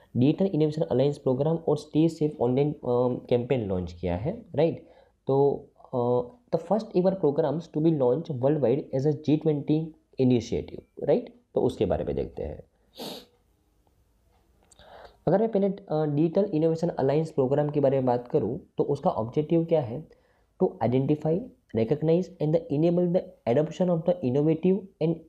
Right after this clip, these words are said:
impactful digital technologies which is developed by the one seventy-four startups from the G twenty nations and the, अ, invited nine non-member nations। देखो ये डिजिटल इनोवेशन अलायंस प्रोग्राम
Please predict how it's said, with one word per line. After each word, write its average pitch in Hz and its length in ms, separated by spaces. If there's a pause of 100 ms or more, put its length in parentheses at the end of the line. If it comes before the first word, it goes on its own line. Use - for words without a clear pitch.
(160)
impactful 190 640
digital 160 420
technologies 139 580 (320)
which 131 120
is 170 80
developed 160 340
by 160 100
the 139 120
one 151 160 (120)
seventy-four 165 580
startups 104 500 (180)
from 135 120
the 139 120
G 151 240
twenty 151 280
nations 127 440 (580)
and 139 100
the, 160 80 (320)
अ, 131 100 (420)
invited 165 400 (100)
nine 135 340
non-member 113 520
nations। 73 500 (280)
देखो 117 280 (760)
ये 202 400 (200)
डिजिटल 165 360 (100)
इनोवेशन 160 560 (340)
अलायंस 139 380
प्रोग्राम 90 460